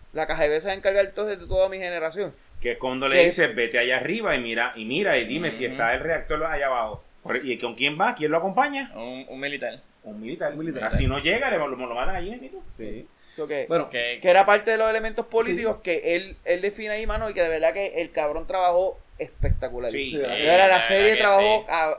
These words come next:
Speaker 1: la trabajó cabrona,
Speaker 2: Ujú.
Speaker 1: la producción está cabrona, eh, la recreación de Pripyat, ¿cómo se llama? Estuvo
Speaker 4: Pripyat.
Speaker 1: cabrona.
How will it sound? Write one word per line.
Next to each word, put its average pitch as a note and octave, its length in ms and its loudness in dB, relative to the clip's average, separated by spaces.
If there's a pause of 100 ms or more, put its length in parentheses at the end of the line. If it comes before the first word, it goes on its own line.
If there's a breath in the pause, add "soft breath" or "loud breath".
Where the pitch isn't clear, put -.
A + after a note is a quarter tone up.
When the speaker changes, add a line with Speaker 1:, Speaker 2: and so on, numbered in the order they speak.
Speaker 1:
la D#3+ 140 -2
trabajó D#3+ 280 -2
cabrona, F3 460 2
Speaker 2:
Ujú. C3 360 -10
Speaker 1:
la E3 180 4
producción F3 300 0
está F#3+ 160 0
cabrona, F3+ 560 2 (120)
eh, D#3+ 320 0
la E3 140 2
recreación D#3+ 640 0
de F#3+ 400 -4
Pripyat, F3+ 640 -2 (240)
¿cómo F3 180 -10
se F3+ 140 -8
llama? F#3 220 0
Estuvo E3+ 200 -6
Speaker 4:
Pripyat. F3 180 2
Speaker 1:
cabrona. F3+ 460 0